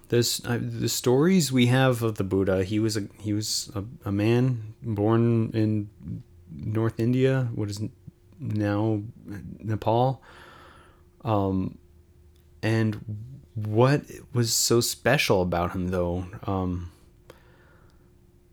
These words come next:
because he wasn't of, he wasn't divine. He wasn't, you know, uh, he wasn't, he didn't have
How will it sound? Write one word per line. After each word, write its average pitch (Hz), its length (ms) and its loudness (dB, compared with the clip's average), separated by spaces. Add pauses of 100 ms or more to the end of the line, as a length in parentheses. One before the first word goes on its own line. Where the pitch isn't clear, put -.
(1160)
because 110 260 -2
he 123 80 0
wasn't 127 380 2
of, 107 220 -4 (280)
he 117 180 -6
wasn't 123 360 -2
divine. 135 760 4
He 117 160 4
wasn't, 110 540 0 (220)
you 107 160 0
know, 98 200 2
uh, 98 340 0 (120)
he - 180 -8
wasn't, 113 380 0 (180)
he 107 120 -4
didn't 120 220 4
have 117 500 -2